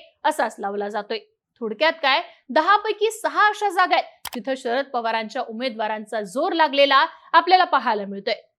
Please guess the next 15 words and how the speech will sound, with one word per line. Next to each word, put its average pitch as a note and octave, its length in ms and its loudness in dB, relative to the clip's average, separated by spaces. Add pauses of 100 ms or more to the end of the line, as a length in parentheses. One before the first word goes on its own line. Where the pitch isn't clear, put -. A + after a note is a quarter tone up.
(100)
बारामतीच्या A#3+ 600 -4
जागेवर A#3+ 440 -6
अजूनही A#3 380 -6
दोन्ही G#3+ 360 -6
उमेदवारांमध्ये B3 760 -4
काटेकी A3+ 440 -6 (100)
टक्कर C#4+ 320 -4
सांगितली C#4 480 -6
जातेय, B3 300 -2 (380)
तर G#3+ 140 -6
बीडमध्ये D4+ 560 2 (300)
मराठा G4+ 340 4
विरुद्ध G4+ 300 -2
वंजारी F4 520 0
अशा E4+ 240 0